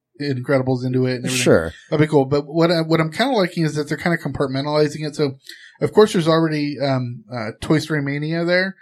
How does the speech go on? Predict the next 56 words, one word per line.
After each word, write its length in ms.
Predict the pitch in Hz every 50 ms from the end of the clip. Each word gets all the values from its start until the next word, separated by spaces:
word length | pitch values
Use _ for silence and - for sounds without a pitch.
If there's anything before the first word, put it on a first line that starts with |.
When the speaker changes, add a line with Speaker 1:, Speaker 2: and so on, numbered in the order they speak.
| - - _ _ _ -
Speaker 1:
That 200 | 143 143 147 147
area 280 | 151 151 151 156 151
is 120 | 151 139 139
gonna 160 | 147 147 143
be 100 | 139 139
turning 320 | 135 - 147 139 139 139 139
into 200 | 135 135 131 131
the 100 | 131 131
Toy 220 | - - 165 156
Story 340 | 151 - 143 127 123 123 117
area. 300 | 104 120 110 - - 135
Speaker 2:
Yeah. 240 | 127 113 87 73 - 90 - _ _ -
Well, 140 | - 180 -
that 80 | - -
makes 220 | 247 - - - -
sense. 180 | 123 120 -
Speaker 1:
Right. 240 | - 147 131 123 113 -
And 160 | 147 147 151
then 220 | 156 156 156 156 156
the, 260 | 147 147 147 143 143
uh, 240 | 139 135 135 135 131 127 127
the 300 | 127 135 131 127 127 131 143
Mickey's 340 | 151 160 - 185 175 -
Fun 220 | - 180 165 165 165
Wheel, 300 | 160 160 165 165 160 156
the, 200 | 147 139 131 131
which 260 | 131 139 135 135 - 147 - _ -
actually, 300 | 143 147 - - 151 135 131 - - - - - _ _ _ -
'cause 200 | - 190 180 208
you 80 | 240 240
remember, 320 | 226 226 214 - - 160
we, 220 | 180 190 208 208
oh, 100 | 208 220
we 100 | 226 233 233
all 60 | 220
forget 300 | - 226 208 202 180 180 - 160
this 280 | 151 165 202 214 214 208
all 340 | 143 151 165 160 160 160
changed 560 | 165 - - 175 160 160 160 151 - - - - -
theming 320 | 170 160 156 156 151 143 135
Speaker 2:
Yeah. 200 | 127 117 127 120
Speaker 1:
before. 380 | 107 180 131 113 107 110 120 _ _ -
Speaker 2:
Oh, 140 | 247 202 160
yeah. 160 | 127 95 - - -
Speaker 1:
'Cause 160 | 170 170 156 160
originally 380 | 160 180 208 208 208 190 165
all 220 | 135 143 165 165 165
California 580 | - - 175 165 156 147 127 151 156 147 139 123
based. 280 | 120 120 - - -
So 80 | - 160
that 100 | 170 185
was 100 | 180 165
originally 360 | 170 185 185 170 175 160 147
the 180 | 143 143 139 131
Sun 340 | 127 - - - 220 214 175
Wheel. 360 | 135 120 117 117 117 123 131